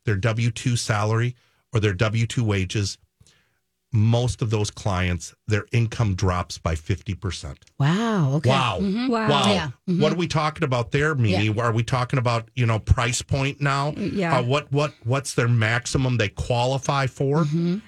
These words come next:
Speaker 1: That
Speaker 3: I
Speaker 1: could be
Speaker 3: just
Speaker 1: a huge role.
Speaker 3: Yes. Prepare yourself for the shock
Speaker 2: Yes.
Speaker 3: of having to c-, come down in standard of living.
Speaker 2: Oh my gosh,
Speaker 3: And
Speaker 2: yes.
Speaker 3: also smaller spaces when maybe, you know, y-, not what you anticipated. So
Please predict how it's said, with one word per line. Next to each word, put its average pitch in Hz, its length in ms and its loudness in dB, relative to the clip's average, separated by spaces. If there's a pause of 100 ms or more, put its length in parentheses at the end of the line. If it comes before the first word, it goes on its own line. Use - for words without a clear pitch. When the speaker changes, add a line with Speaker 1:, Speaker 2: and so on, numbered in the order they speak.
(100)
Speaker 1:
That 139 120 4
Speaker 3:
I 240 40 2
Speaker 1:
could 285 200 2
be 143 120 2
Speaker 3:
just 127 120 0
Speaker 1:
a - 20 0
huge 135 260 0
role. 147 340 0
Speaker 3:
Yes. 170 400 -2 (840)
Prepare 285 480 0
yourself 240 600 0
for 196 300 -2
the 180 100 -2
shock - 640 -2 (160)
Speaker 2:
Yes. 170 300 -4
Speaker 3:
of 196 260 0
having 202 460 0
to 185 160 -2 (100)
c-, 190 220 0
come 196 280 0
down 180 400 2
in 175 220 2
standard 170 480 0
of 165 100 -2
living. 170 440 2
Speaker 2:
Oh 165 100 2
my 156 120 2
gosh, 123 260 0
Speaker 3:
And 185 240 2
Speaker 2:
yes. 165 100 0
Speaker 3:
also 180 340 0
smaller 196 540 0
spaces 180 680 -2
when 180 340 2
maybe, 170 420 2
you 170 240 -2
know, 160 180 0 (100)
y-, 156 140 -4 (460)
not 208 280 2
what 202 280 0
you 196 80 2
anticipated. 175 760 0
So 190 200 -2